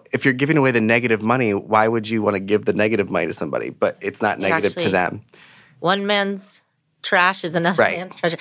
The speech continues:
Speaker 1: One man's
Speaker 2: You know,
Speaker 1: negativity is another man's positivity.
Speaker 2: Yeah, and it's the concept, I think it goes too beyond ego, but also certainty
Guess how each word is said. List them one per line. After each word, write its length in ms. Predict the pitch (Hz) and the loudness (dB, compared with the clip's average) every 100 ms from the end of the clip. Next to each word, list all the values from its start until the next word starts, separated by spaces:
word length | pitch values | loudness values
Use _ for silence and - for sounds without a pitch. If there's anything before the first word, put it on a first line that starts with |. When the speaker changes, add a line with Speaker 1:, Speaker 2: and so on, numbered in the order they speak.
| - | 0
Speaker 1:
One 200 | 123 139 | 4 6
man's 200 | 139 131 | 4 4
Speaker 2:
You 60 | 131 | 2
know, 40 | |
Speaker 1:
negativity 220 | 123 131 113 | 2 0 2
is 100 | 104 | 2
another 180 | 101 92 | 2 2
man's 200 | 95 - | -2 -2
positivity. 480 | 82 - - - | -6 -6 -8 0
Speaker 2:
Yeah, 200 | 302 262 - | 2 2 2
and 160 | 233 240 | 2 2
it's 180 | 233 | 0
the 140 | - 262 | -2 -2
concept, 680 | - 202 220 220 240 208 - | 2 0 0 0 0 0 -2
I 100 | 196 | -2
think 200 | 247 220 | 0 0
it 120 | 208 | 2
goes 260 | 190 180 - | 0 0 0
too 240 | 208 196 | 2 2
beyond 260 | 175 165 - | 4 0 0
ego, 240 | 214 202 180 | 0 2 2
but 120 | 196 | 0
also 220 | 175 180 | 0 -4
certainty 680 | 170 214 214 208 180 170 | -2 -2 -2 -6 -6 -6